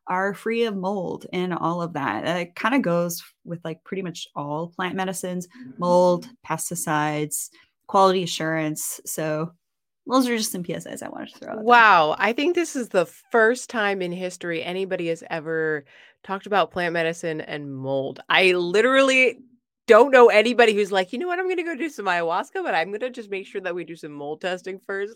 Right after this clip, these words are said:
Speaker 2: I love you, Rachel. I, th-, I mean, honestly, like, I'm half joking, but I'm also like, "Oh, I never <laughs> actually thought about that." It's pretty, it's actually a good concern. You're right. Like, you know, the, these,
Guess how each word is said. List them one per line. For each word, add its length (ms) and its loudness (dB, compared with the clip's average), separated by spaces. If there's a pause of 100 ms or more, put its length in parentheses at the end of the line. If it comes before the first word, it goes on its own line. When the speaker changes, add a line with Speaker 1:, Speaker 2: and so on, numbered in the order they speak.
Speaker 2:
I 140 4
love 360 4
you, 180 -6
Rachel. 560 -6 (400)
I, 280 2 (100)
th-, 160 -6
I 100 6
mean, 180 0
honestly, 420 -2
like, 160 -2
I'm 140 0
half 280 -4
joking, 400 -6
but 140 -2
I'm 140 -4
also 260 -10
like, 280 -4
"Oh, 160 -6
I 100 -6
never 340 -8
<laughs> 40 -10
actually 880 2
thought 420 4
about 540 2
that." 380 4
It's 540 -12 (100)
pretty, 440 -2
it's 160 -4
actually 300 0
a 180 -6
good 340 -2
concern. 640 -10 (160)
You're 180 -6
right. 360 -4
Like, 320 -6 (640)
you 240 -2
know, 300 -4
the, 380 -10
these, 300 -18